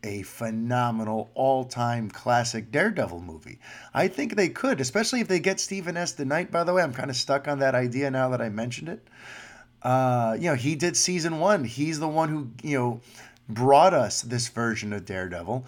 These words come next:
and he has made the jump to being a feature film director.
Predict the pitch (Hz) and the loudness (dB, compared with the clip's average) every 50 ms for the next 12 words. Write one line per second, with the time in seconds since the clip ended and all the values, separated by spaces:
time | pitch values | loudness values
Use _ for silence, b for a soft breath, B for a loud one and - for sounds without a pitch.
0 | B B B B - 127 123 120 131 135 123 113 120 143 165 175 151 165 151 135 | B B B B -2 0 2 2 4 4 4 4 6 4 4 4 2 -2 -4 -2
1 | 123 113 117 104 - 131 120 113 110 - 110 98 110 113 113 110 107 107 95 - | -2 -4 -6 -4 -2 -2 -2 -2 -4 -8 -8 -4 -4 -2 -2 -2 -2 -4 -6 -6
2 | - - 117 113 - 82 - - 110 104 98 95 - 95 - 95 90 92 - - | -4 -6 -4 -4 -6 -10 -10 -8 -8 -8 -8 -8 -8 -6 -6 -6 -6 -8 -8 -8
3 | 175 175 | -10 -10